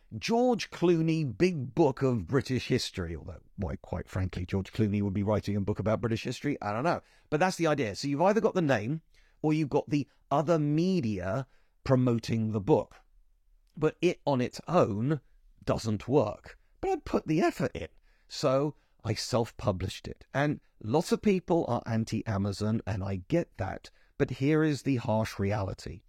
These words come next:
Back in the nineteen nineties, if you wanted to self-publish, it was referred to as vanity publishing. It would probably cost you a thousand pounds, and you get something like two hundred books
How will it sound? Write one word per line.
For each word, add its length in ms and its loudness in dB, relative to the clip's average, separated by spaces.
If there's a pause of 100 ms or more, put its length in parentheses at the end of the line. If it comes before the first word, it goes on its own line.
(160)
Back 240 -2
in 120 0
the 80 0
nineteen 520 -2
nineties, 520 2
if 120 -8
you 80 0
wanted 300 -2
to 80 -6
self-publish, 760 -2 (280)
it 140 0
was 180 0
referred 340 0
to 120 -2
as 100 -6
vanity 580 0
publishing. 640 0 (260)
It 120 -2
would 180 -2
probably 440 0
cost 360 -8
you 100 -2
a 40 0
thousand 540 -2
pounds, 440 0 (240)
and 160 2
you 120 0
get 240 0 (100)
something 360 0
like 380 0 (280)
two 160 2
hundred 300 0
books 380 -4